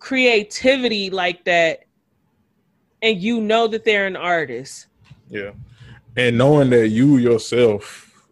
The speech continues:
Speaker 2: I mean, 'cause let's be honest, Spence is not that girl at all.
Speaker 1: I don't know very much about his career. Um,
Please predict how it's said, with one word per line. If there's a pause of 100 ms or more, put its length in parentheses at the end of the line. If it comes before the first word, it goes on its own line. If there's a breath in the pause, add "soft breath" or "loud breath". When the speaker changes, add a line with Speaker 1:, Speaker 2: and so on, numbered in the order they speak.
(120)
Speaker 2:
I
mean,
'cause
let's
be
honest,
Spence
is
not (200)
that (200)
girl (240)
at
all. (2000)
Speaker 1:
I
don't
know
very
much
about
his
career. (320)
Um,